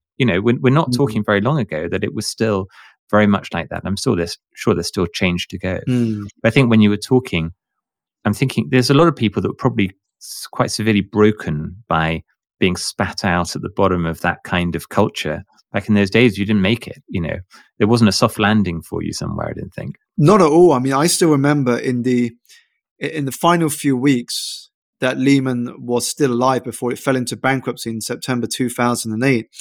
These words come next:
Speaker 2: I remember walking into the office on Monday, and the way that they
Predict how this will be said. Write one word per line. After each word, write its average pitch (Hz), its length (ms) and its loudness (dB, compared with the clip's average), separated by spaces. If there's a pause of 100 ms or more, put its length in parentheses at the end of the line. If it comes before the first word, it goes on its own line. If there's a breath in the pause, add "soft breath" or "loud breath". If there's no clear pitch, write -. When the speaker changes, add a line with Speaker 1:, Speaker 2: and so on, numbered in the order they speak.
(500 loud breath)
Speaker 2:
I 143 100 4
remember 175 300 6
walking 151 420 2
into 135 160 -2
the 127 80 2
office 127 340 0
on 117 140 -4
Monday, 113 600 -2
and 120 360 0 (1120)
the 135 80 2
way 160 380 4
that 175 200 2
they 139 440 4